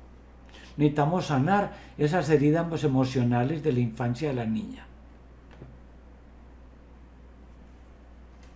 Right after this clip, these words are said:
A Francisca no la podemos cambiar porque usted, abuelita, dice que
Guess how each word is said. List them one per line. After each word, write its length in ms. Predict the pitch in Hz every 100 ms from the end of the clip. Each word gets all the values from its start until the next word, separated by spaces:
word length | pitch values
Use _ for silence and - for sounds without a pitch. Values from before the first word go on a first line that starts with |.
| - - - - -
A 80 | 151
Francisca 500 | 156 147 147 226 202
no 60 | 160
la 160 | 180
podemos 240 | 160 160 -
cambiar 340 | 147 131 202
porque 200 | 190 147
usted, 180 | 135 151
abuelita, 400 | 143 175 185 165
dice 260 | 151 160
que 240 | 156 147